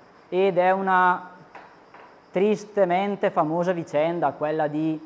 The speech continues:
Compagnoni e Lacedelli, che sono arrivati in cima con, eh, l'uso di ossigeno che però loro avevano detto di non avere perché Bonatti,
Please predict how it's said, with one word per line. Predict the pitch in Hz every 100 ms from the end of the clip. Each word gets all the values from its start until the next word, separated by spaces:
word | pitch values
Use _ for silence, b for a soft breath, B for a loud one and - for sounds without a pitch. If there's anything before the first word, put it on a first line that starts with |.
| - - - -
Compagnoni | 175 170 165 160 160 160
e | 151
Lacedelli, | 143 147 135 131 135 127 131
che | 170 175
sono | 151 160 160
arrivati | 160 156 170 160 160
in | 160
cima | - 175 180 185 220 - - - - - -
con, | - 202 214 180
eh, | 139 123 117 - - - - 147 139 139 139
l'uso | 160 196 180
di | 160
ossigeno | 160 - 196 196 208 220 220
che | 196
però | 175 170 180 180
loro | 180 185
avevano | 165 165 170 160
detto | 175 175 175
di | 156
non | 151 165
avere | 165 190 208 233
perché | 233 180 - 185 175 165
Bonatti, | 170 180 190 185 - 143